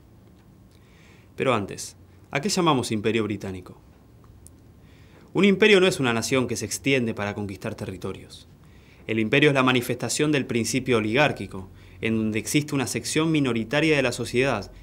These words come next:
que domina a la mayoría, suprimiendo la libertad mediante un sistema económico opresor que tiende hacia la esclavitud.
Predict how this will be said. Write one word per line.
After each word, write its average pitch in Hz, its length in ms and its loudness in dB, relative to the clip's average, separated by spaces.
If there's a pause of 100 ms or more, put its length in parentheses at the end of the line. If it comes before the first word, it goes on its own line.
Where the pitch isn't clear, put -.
(120)
que 113 80 -2
domina 120 340 2
a 113 60 0
la 107 80 -2
mayoría, 104 560 -4 (440)
suprimiendo 123 600 0
la 131 80 4
libertad 123 500 2
mediante 131 480 2
un 139 80 -2
sistema 139 380 -2
económico 127 500 -2
opresor 104 580 -4 (220)
que - 80 -8
tiende 123 300 2
hacia 107 180 -6
la 95 60 -10
esclavitud. 98 560 -8